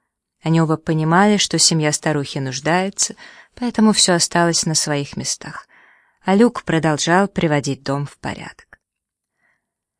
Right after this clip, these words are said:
Последние несколько лет господский дом, по существу, был домом Люка.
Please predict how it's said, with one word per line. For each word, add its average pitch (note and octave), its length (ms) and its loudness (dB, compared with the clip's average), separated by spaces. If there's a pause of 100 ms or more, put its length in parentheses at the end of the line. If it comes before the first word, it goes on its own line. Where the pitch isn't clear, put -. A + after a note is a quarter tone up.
(140)
Последние G#3+ 460 4
несколько G3+ 580 0
лет G#3 240 2
господский - 720 -2
дом, A3+ 260 4
по - 140 -6
существу, E3+ 720 0
был D#3+ 180 2
домом D#3+ 400 0
Люка. - 440 -12